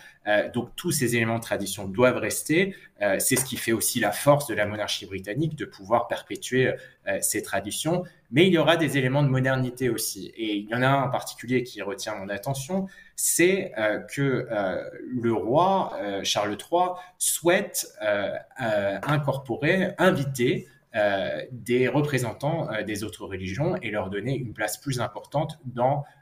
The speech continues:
euh, ce qui en fait est une cérémonie religieuse. Le couronnement, c'est une cérémonie religieuse anglicane avec des rites anglicans, mais le roi,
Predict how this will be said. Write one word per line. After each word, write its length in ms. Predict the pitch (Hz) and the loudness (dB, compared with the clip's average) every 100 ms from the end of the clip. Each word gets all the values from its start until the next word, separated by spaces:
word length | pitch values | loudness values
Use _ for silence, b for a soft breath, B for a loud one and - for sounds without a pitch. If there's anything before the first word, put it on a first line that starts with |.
| - | -6
euh, 80 | 120 | -2
ce 80 | - | 0
qui 140 | - | 4
en 120 | 131 | 4
fait 300 | 131 185 180 - | 4 4 4 2
est 220 | 135 147 | 0 2
une 80 | 139 | 2
cérémonie 420 | 131 123 123 127 | 2 2 2 0
religieuse. 500 | 117 139 139 151 110 | 2 2 2 2 0
Le 140 | 104 | -4
couronnement, 480 | 107 107 110 123 156 | -4 0 2 2 2
c'est 220 | - 113 | 0 -4
une 60 | 104 | -6
cérémonie 480 | - 104 104 104 104 | -6 -4 -6 -8 -10
religieuse 500 | 107 107 104 113 - | -10 -8 -2 -2 0
anglicane 560 | 131 127 101 113 147 175 | -2 -2 -2 2 2 2
avec 220 | - 98 | -4 -6
des 120 | 98 | -4
rites 260 | 104 120 - | -4 -4 -8
anglicans, 580 | 110 101 95 95 120 175 B B B | -14 -12 -14 -4 -2 -2 B B B
mais 140 | 120 147 | 4 6
le 80 | 127 | 4
roi, 460 | 110 120 147 - | 2 2 2 0